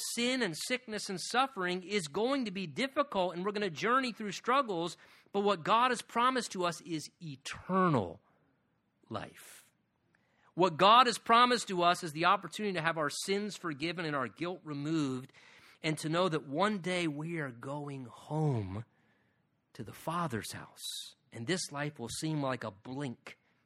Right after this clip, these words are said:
and a vapor. And for all of eternity, we'll get to experience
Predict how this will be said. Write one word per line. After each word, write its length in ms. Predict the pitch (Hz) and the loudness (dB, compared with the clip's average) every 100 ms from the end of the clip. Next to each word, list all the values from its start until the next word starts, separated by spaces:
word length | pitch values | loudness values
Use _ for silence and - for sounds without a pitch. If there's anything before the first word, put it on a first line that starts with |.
| _ | _
and 180 | - 123 | -8 -6
a 60 | 110 | -6
vapor. 640 | 95 123 170 - - - _ _ _ _ _ - | -6 -4 -4 -6 -18 -20 _ _ _ _ _ -6
And 160 | 151 | -6
for 100 | - | -4
all 300 | 170 170 190 | 4 6 6
of 100 | 160 | 4
eternity, 880 | 131 120 - - 247 311 277 123 - _ _ _ _ _ _ | 0 -6 -8 2 6 8 6 2 -10 _ _ _ _ _ _
we'll 240 | 139 175 170 | 2 2 4
get 220 | 165 - | 0 0
to 120 | 156 | -2
experience 920 | 139 - - 160 151 135 113 - - | -2 -4 -4 0 0 -2 -4 -8 -10